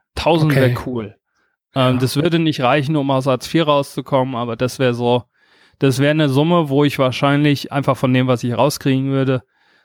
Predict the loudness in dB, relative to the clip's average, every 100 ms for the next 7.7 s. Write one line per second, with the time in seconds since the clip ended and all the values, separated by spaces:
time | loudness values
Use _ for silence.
0 | _ 0 2 2 -2 0 2 2 2 0
1 | -2 -2 -4 -2 -2 -4 -6 -6 0 0
2 | 0 -6 _ -6 -6 -2 0 2 2 2
3 | 0 0 2 2 2 -2 -2 0 2 2
4 | 0 -4 _ -20 -16 -2 0 2 0 0
5 | 0 0 0 0 0 0 0 -2 -6 -4
6 | -4 -2 -4 -4 _ _ _ _ _ _
7 | _ 0 2 2 0 -4